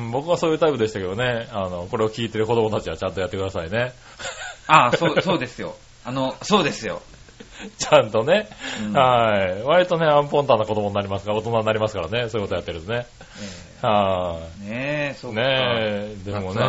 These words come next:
Speaker 2: あっという間に終わりましたが。
Speaker 1: お父さんはそうか、大変だな。教えなきゃいけないのか。
Speaker 2: ねえ。
Speaker 1: はい。
Speaker 2: さあ、そして続いて、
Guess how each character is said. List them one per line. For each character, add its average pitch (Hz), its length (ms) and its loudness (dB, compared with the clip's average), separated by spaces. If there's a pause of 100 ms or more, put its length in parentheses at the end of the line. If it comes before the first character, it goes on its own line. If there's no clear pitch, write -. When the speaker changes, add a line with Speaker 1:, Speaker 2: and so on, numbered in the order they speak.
Speaker 2:
あ 98 40 -2
っ - 40 -2
と 143 40 -2
い 143 60 0
う 143 40 -2
間 147 80 -2
に 135 100 -6
終 120 60 -4
わ 131 60 0
り 151 80 -4
ま 156 160 -8
し - 60 -12
た 117 100 -6
が。 101 80 0
Speaker 1:
お 113 60 0
父 123 260 2
さ 120 140 0
ん 110 60 0
は 110 200 0
そ 123 140 -2
う 110 40 -2
か、 110 100 0
大 117 260 2
変 147 160 -2
だ 147 120 2
な。 151 360 6 (200)
教 147 80 2
え 156 40 2
な 170 100 0
き 190 80 -4
ゃ 170 60 0
い - 20 -4
け 147 80 0
な 143 140 4
い - 20 2
の 131 120 0
か。 107 580 4 (1500)
Speaker 2:
ね 110 220 -12
え。 - 20 0
Speaker 1:
は 98 500 -2
い。 - 580 -20
Speaker 2:
さ 107 100 -16
あ、 101 380 -10 (520)
そ - 160 -16
し - 140 -14
て 135 240 -8 (180)
続 123 200 -10
い 113 60 -6
て、 - 260 -8